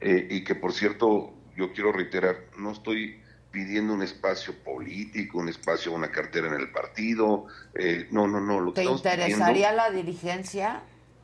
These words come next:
Speaker 1: Es que se, lo dijo bien, eh, Pedro Joaquín, si nos centramos a eso ya la regamos. Tenemos que hacer una renovación de la dirigencia, una renovación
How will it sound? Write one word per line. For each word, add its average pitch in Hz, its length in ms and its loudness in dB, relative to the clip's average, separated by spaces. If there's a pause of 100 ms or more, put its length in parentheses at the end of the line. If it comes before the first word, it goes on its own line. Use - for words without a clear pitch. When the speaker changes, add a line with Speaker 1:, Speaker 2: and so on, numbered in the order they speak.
(220)
Speaker 1:
Es - 140 0
que 196 200 -2
se, 170 140 -4
lo 120 280 2
dijo 170 220 2
bien, 160 460 2
eh, 90 400 -2
Pedro 98 220 0
Joaquín, 110 540 -4 (420)
si - 160 0
nos 131 140 6
centramos 196 460 4
a 151 80 2
eso 156 200 -2
ya 131 160 -2
la 135 100 0
regamos. 110 580 -4 (600)
Tenemos 151 260 -2
que 175 80 -2
hacer 160 160 -2
una 151 160 0
renovación 113 580 -4
de 120 100 -2
la 101 80 0
dirigencia, 110 640 -6
una 117 140 0
renovación 104 640 -4